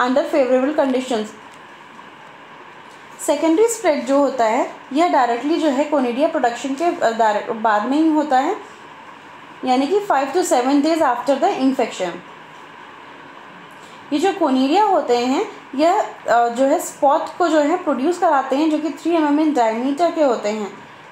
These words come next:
Mature Conidia जो होते हैं क्या करते हैं, readily डिटैच हो जाते हैं और डिस्पर्स हो जाते हैं air currents या फिर water या फिर insects के द्वारा। यानी कि जो म-, mature Conidia होते हैं यह plant से जो है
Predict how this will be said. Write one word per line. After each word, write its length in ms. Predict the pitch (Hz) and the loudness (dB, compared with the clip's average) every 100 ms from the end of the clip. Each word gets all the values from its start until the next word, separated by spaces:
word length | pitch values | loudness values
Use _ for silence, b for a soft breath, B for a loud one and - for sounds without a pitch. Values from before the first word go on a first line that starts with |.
| 277 | -2
Mature 460 | 285 311 359 427 403 | 0 2 0 2 0
Conidia 440 | 302 269 247 269 | 0 -2 0 0
जो 160 | 247 247 | 2 2
होते 300 | 233 226 226 | 2 0 -2
हैं 200 | 285 311 | -2 0
क्या 120 | 320 | 0
करते 260 | 311 277 | 2 2
हैं, 200 | 330 349 | 2 2
readily 260 | 294 233 330 | 2 2 0
डिटैच 480 | 269 254 277 339 349 | 0 -2 0 0 0
हो 60 | |
जाते 280 | 311 262 240 | 0 0 0
हैं 200 | 233 349 - B B - | -2 -2 -6 B B -4
और 120 | 285 | 0
डिस्पर्स 500 | 254 277 - - 381 | 0 -2 0 0 2
हो 60 | |
जाते 440 | 330 294 233 240 247 | 0 2 0 0 0
हैं 320 | 254 359 - | 0 -4 -2
air 220 | 226 240 | 2 2
currents 440 | 254 294 294 392 349 | 2 0 0 -2 -2
या 100 | 294 | -2
फिर 200 | 311 240 | 0 0
water 400 | 233 226 302 320 | 0 2 -2 0
या 120 | 254 | 0
फिर 160 | 240 349 | 0 -4
insects 500 | 262 269 277 277 - | -2 -2 -2 -4 -4
के 100 | 254 | -2
द्वारा। 300 | 214 180 175 B B B | 0 0 -2 B B B
यानी 180 | 269 285 | 0 2
कि 60 | 302 | 2
जो 160 | 349 349 | 0 0
म-, 220 | 262 262 233 | -2 -2 0
mature 380 | 240 285 302 359 | -2 0 0 0
Conidia 300 | 285 262 349 | 0 2 2
होते 320 | 349 285 247 | 2 0 -2
हैं 180 | 269 330 | 0 0
यह 120 | 330 | 0
plant 400 | - 262 240 285 | 0 -2 -2 0
से 100 | 311 | -2
जो 140 | 254 | -2
है 420 | 247 302 466 - | -2 -2 -4 -8